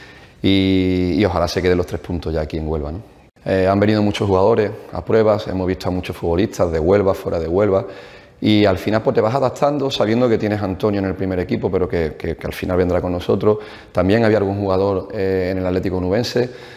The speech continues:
pero contento, contento porque la adaptación tanto de los que ya estaban en el club como los de fuera ha sido rápida y buena.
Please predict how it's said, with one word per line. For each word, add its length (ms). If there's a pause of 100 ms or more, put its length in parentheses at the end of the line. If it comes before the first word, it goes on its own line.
(320)
pero 240
contento, 520
contento 460
porque 180
la 100
adaptación 840
tanto 300
de 80
los 80
que 140
ya 80
estaban 340
en 60
el 120
club 240
como 200
los 100
de 80
fuera 420 (320)
ha 60
sido 240
rápida 400
y 60
buena. 340